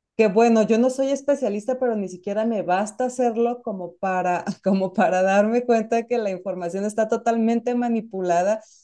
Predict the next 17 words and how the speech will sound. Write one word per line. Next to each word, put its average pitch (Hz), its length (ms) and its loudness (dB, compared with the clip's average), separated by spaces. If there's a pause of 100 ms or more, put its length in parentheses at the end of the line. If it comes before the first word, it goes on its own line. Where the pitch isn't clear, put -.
(160)
y 208 140 4
está 226 300 6
abusando 262 640 2
de 277 100 4
la 262 120 2
vulnerabilidad 202 920 -2
de 233 60 -2
las 247 200 0
personas 214 500 -8
que 240 120 -4
se 226 100 -6
encuentran 208 680 0
en 208 140 -2
una 214 200 -2
situación 202 800 -2
en 220 140 -2
donde, 175 600 0